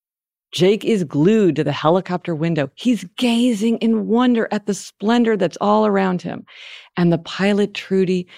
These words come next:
has a look on her face. She's laughing. She has the beautiful look of joy we have when we're showing somebody something that's extraordinary.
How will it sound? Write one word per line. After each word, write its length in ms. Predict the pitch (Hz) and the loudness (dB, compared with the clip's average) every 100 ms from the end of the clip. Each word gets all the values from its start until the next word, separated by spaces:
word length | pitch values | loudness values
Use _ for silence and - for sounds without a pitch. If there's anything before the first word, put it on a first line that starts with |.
| - | -16
has 280 | - 160 143 | -4 -4 -2
a 60 | 151 | -4
look 480 | 131 123 147 202 - | -2 0 2 2 -2
on 220 | 151 151 | -4 -4
her 540 | 123 - 180 180 190 180 | -6 -6 -2 0 -2 -6
face. 600 | _ - 160 143 139 - _ _ _ - | _ -8 -4 -4 -8 -16 _ _ _ -12
She's 400 | - 170 165 139 | -4 0 0 0
laughing. 800 | 143 175 196 208 - 214 208 202 - _ _ _ | 0 2 2 -2 0 2 0 -2 -14 _ _ _
She 180 | - 190 | -4 -2
has 180 | 185 175 | 0 0
the 120 | 180 | -2
beautiful 840 | 160 - 226 254 240 208 - 180 185 | -4 -4 0 2 2 -2 -4 -4 -2
look 180 | 208 - | -4 -4
of 140 | 175 | -8
joy 560 | 156 165 202 202 196 190 | -6 0 2 4 2 0
we 220 | 175 190 | -2 -4
have 460 | - 180 170 165 | -6 -6 -2 -2
when 120 | 160 165 | -2 -2
we're 120 | 160 | -4
showing 640 | - - 185 190 202 202 | -4 -4 0 2 2 0
somebody 580 | 202 - 170 170 175 175 - _ _ _ | -2 -4 -2 0 0 -2 -8 _ _ _
something 540 | - - 151 143 165 | -12 -4 -4 -2 -4
that's 220 | 156 - | -4 -6
extraordinary. 960 | 170 - - 156 147 160 - - - | -10 -12 -14 -10 -8 -8 -8 -10 -14